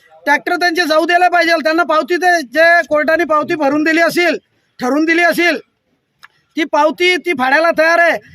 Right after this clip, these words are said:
त्यांना त्यांच्या हाताला काम मिळालं पाहिजे. सर्वच लखपती आहे गाव. आता याच्यामध्ये सर्व जाती धर्माचे सर्व गोरगरीब वर्ग आहे, सर्व मजूर वर्ग आहे, त्यांना हाताला काम मिळत नाही. अनेक लोकांना उपासमारीची वेळ आली आहे. हे वीस टक्के, वीस टक्केच्या नावाखाली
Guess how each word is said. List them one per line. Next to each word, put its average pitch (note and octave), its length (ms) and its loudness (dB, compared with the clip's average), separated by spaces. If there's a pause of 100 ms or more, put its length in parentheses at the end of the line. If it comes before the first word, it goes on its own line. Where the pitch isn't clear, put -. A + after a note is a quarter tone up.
(120)
त्यांना D#4+ 440 0
त्यांच्या D#4 300 0
हाताला D4+ 340 0
काम E4 280 0
मिळालं F4 260 2
पाहिजे. E4 280 0
सर्वच E4 320 0
लखपती F4+ 380 -2
आहे F4 80 0
गाव. E4+ 220 2 (300)
आता D#4+ 160 0
याच्यामध्ये E4+ 420 0
सर्व D4+ 320 0 (680)
जाती C#4+ 240 0
धर्माचे E4 440 -2
सर्व E4 200 2
गोरगरीब E4+ 520 2
वर्ग D#4 260 0
आहे, E4+ 140 2
सर्व E4 440 0
मजूर D4+ 260 0
वर्ग F4+ 240 2
आहे, D4+ 120 0 (380)
त्यांना D4 240 0
हाताला E4 340 0
काम E4 300 0
मिळत F4 260 0
नाही. F4+ 120 2
अनेक E4+ 380 2
लोकांना D#4+ 380 0
उपासमारीची E4 720 0
वेळ F4+ 200 2
आली E4+ 240 2
आहे. D4+ 140 0 (560)
हे E4 80 4
वीस E4 260 -2
टक्के, F4 280 0
वीस E4 260 0
टक्केच्या E4+ 320 0
नावाखाली D#4 580 2